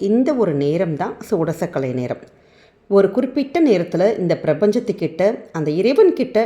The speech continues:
நம்ம என்ன வேண்டுதலை வச்சாலுமே அது நமக்கு உடனே கிடைக்குங்கிறது தான் ஒரு நம்பப்படுது, ஒரு ஐதீகமும் கூட. அதுவும் குறிப்பா இந்த ஆனி மாதத்துடைய இந்த பௌர்ணமி நாள்ல பிரபஞ்சத்துல இறை சக்தியும் நேர்மறை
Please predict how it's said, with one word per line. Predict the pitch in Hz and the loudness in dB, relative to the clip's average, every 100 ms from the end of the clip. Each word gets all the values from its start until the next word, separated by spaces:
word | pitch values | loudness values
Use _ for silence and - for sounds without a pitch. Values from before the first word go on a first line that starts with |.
| - | 0
நம்ம | 185 156 | -2 -2
என்ன | 160 170 202 269 339 | 0 0 2 4 2
வேண்டுதலை | 269 196 190 180 202 202 | 4 2 2 0 2 2
வச்சாலுமே | 160 147 - 170 143 143 196 - | 0 -4 -4 -4 -2 -2 -2 -4
அது | 160 151 | -6 -4
நமக்கு | 160 143 139 220 196 | -2 -2 -2 -2 -2
உடனே | 160 180 220 269 | -2 0 2 0
கிடைக்குங்கிறது | 196 165 170 165 156 143 | -2 -4 -6 -6 -4 -4
தான் | 135 214 | -2 -4
ஒரு | 226 | -2
நம்பப்படுது, | 147 131 135 139 135 - - - - - - | -4 -4 -6 -8 -8 -10 -14 -20 -20 -18 0
ஒரு | 254 294 | 4 4
ஐதீகமும் | 214 208 233 220 202 202 | 2 0 -2 0 2 0
கூட. | 196 147 - - _ _ _ _ _ | 0 -4 -4 -10 _ _ _ _ _
அதுவும் | 180 214 254 247 | 0 2 2 2
குறிப்பா | 220 269 - 196 - | 0 0 -2 -2 -2
இந்த | 202 196 180 | -2 -2 0
ஆனி | 202 269 339 | 0 2 4
மாதத்துடைய | 320 311 302 220 220 | 4 4 2 2 2
இந்த | 196 | 2
பௌர்ணமி | 165 151 170 196 196 | 0 -2 0 0 0
நாள்ல | 160 143 131 151 214 - - - _ 220 | 0 -2 -2 -2 -2 -8 -20 -20 _ 0
பிரபஞ்சத்துல | 208 214 294 302 247 190 220 185 | 2 4 2 0 0 0 0 0
இறை | 196 226 226 | 2 2 2
சக்தியும் | 196 - 214 175 208 - | -6 -4 -4 -2 -4 -2
நேர்மறை | 196 214 269 277 277 | 2 2 4 2 2